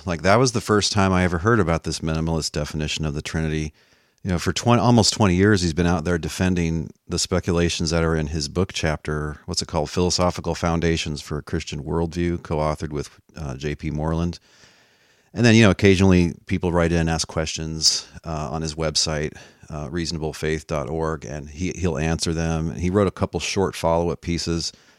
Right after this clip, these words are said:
So I thought, "Okay, that's his Trinity theory." It's what he calls Trinity monotheism. And then he comes out with something different. Like, "Wow, okay, this is, this is surprising." And actually, in the course of the discussion, he distinguishes between three different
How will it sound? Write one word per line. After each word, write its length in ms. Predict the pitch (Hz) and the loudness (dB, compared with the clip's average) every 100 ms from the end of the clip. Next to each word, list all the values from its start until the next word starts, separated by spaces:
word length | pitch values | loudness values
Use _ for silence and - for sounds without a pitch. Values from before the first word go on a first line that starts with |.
| _ _ | _ _
So 140 | - | 6
I 40 | 113 | 8
thought, 220 | 131 - | 6 6
"Okay, 240 | 131 101 | 4 4
that's 360 | 87 117 147 - | 6 4 4 4
his 320 | 98 85 - - - | 4 2 0 -6 0
Trinity 300 | 131 113 92 | 4 4 2
theory." 280 | 87 80 | 0 -2
It's 120 | 87 104 | 0 2
what 80 | |
he 60 | 98 | 2
calls 280 | - 92 - | 4 2 2
Trinity 360 | - 101 90 | 0 2 2
monotheism. 920 | 87 95 104 78 80 76 71 76 85 - _ _ _ _ _ _ _ _ - | 2 4 4 2 -2 -2 -2 -2 -4 -8 _ _ _ _ _ _ _ _ 0
And 80 | |
then 100 | 113 | 4
he 80 | 127 | 6
comes 260 | - 135 127 | 6 6 8
out 100 | 131 | 8
with 120 | 120 | 8
something 320 | 135 117 120 | 4 4 4
different. 420 | 135 160 78 55 - 82 | 4 2 -2 -8 -12 -10
Like, 200 | 82 - | -10 -6
"Wow, 380 | 101 156 98 85 | 0 4 4 2
okay, 320 | - 87 82 | 2 2 4
this 220 | 104 113 | 4 2
is, 360 | 98 87 - - | 2 0 -2 -4
this 220 | 90 - | -6 -4
is 80 | 104 | 0
surprising." 720 | - - 82 73 73 80 85 - _ _ _ _ | -2 0 2 2 0 -4 -4 -10 _ _ _ _
And 160 | 104 - | -4 2
actually, 540 | 127 - 151 120 107 | 0 2 4 4 4
in 80 | 101 | 2
the 80 | 101 | 0
course 300 | - 139 143 | 0 0 2
of 60 | |
the 60 | 113 | 0
discussion, 720 | 92 - 127 160 - 90 80 | 0 0 0 0 -2 -4 -4
he 200 | 85 113 | -4 -2
distinguishes 680 | 110 - 131 151 127 107 90 | 0 0 0 0 0 -2 -4
between 400 | 90 - 104 85 | -4 0 0 0
three 300 | - 131 135 | -2 0 2
different 440 | 135 - 98 69 | 2 2 0 0